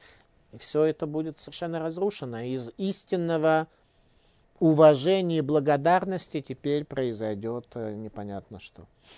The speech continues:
«Служение человека», — продолжает Магалиль Блох, та-, книга тайного учения Шивы Тельц, уроки знания.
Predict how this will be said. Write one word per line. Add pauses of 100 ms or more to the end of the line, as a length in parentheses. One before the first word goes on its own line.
(600)
«Служение
человека», —
продолжает
Магалиль
Блох, (680)
та-,
книга
тайного
учения
Шивы
Тельц,
уроки
знания.